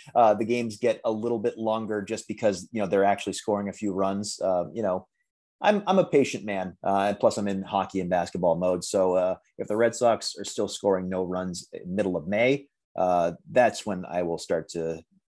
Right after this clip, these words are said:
be a little concerned if they'll draw my ire on social media. Speaking of social media, I can be found on Twitter at Mark Piselli thirteen.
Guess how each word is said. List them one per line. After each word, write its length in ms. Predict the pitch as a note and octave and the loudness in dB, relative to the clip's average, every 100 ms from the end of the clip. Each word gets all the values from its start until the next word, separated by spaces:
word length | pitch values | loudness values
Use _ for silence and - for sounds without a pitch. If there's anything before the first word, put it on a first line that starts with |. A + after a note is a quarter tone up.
| - | -6
be 120 | F2+ | -4
a 40 | F2+ | -2
little 140 | F2+ | -4
concerned 360 | F#2 E2+ G2 E2+ | -8 -8 -8 -4
if 60 | |
they'll 100 | E2 | -6
draw 280 | E2 F2+ E2+ | -2 -2 -2
my 180 | D#2+ D#2+ | -4 -6
ire 360 | E2 D#2+ D#2 D#2+ | -6 -4 -6 -8
on 120 | E2 | -12
social 320 | - E2 - | -8 -8 -8
media. 340 | E2 E2 D#2 D2+ _ _ _ _ - | -8 -8 -8 -10 _ _ _ _ -8
Speaking 600 | - - G#3 C#3+ D#2 - _ G#2 | -4 2 2 2 -2 -6 _ 0
of 160 | F2 | 2
social 320 | - F#2+ G2 | 2 0 0
media, 400 | F#2 F2 D#2+ D2 - _ _ - | -4 -2 -2 -2 -4 _ _ -2
I 380 | B2+ A#2+ D#2+ D#2+ | 2 4 2 0
can 100 | G2+ | -4
be 100 | F#2 | -6
found 400 | E2+ G2+ F#2 F2+ - | -4 -2 -2 -2 -4
on 200 | F#2+ F#2+ | -6 -4
Twitter 360 | - F#2+ F2+ G#2+ | -2 0 0 0
at 220 | A2 - F#2 | 0 0 -6
Mark 280 | G2 - - | -4 -4 -8
Piselli 380 | - F2 D#2+ D#2 | -2 0 0 0
thirteen. 720 | F#2 D#2+ - D3+ D3 C#3+ C#3 | -2 -2 -2 -2 -2 -2 -4